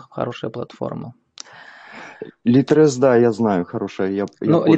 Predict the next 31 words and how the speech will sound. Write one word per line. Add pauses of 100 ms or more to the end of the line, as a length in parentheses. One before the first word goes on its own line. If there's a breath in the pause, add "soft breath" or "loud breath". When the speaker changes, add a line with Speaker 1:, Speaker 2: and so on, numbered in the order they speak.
Speaker 1:
Литрес
Speaker 2:
этой
Speaker 1:
сам
не
Speaker 2:
платформой.
Speaker 1:
публикует,
нужно
на
Reader,
э,
reader
точка
ру
там
зарегистрироваться,
и
потом
уже
вы
размещаете
и
на
Литресе,
и
на
Амазоне,
кстати,
на
международной
платформе
тоже.